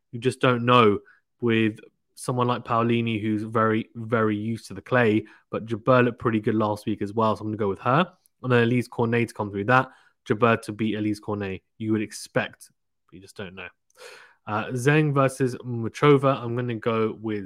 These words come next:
Zheng, actually. And then Bencic versus a qualifier, gonna go with Bencic. Uh, Kokogov versus qualifier, Coco Gauff, Potenceva versus Rogers, Coco Gauff to win that All-American affair potentially in the second round,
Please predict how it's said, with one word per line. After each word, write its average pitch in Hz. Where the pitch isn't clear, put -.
Zheng, 117
actually. 98
And 113
then 107
Bencic 131
versus 113
a 101
qualifier, 98
gonna 120
go 113
with 107
Bencic. 107
Uh, 107
Kokogov 127
versus 123
qualifier, 113
Coco 90
Gauff, 131
Potenceva 120
versus 101
Rogers, 107
Coco 117
Gauff 113
to 120
win 110
that 107
All-American 110
affair 104
potentially 110
in 101
the 98
second -
round, 123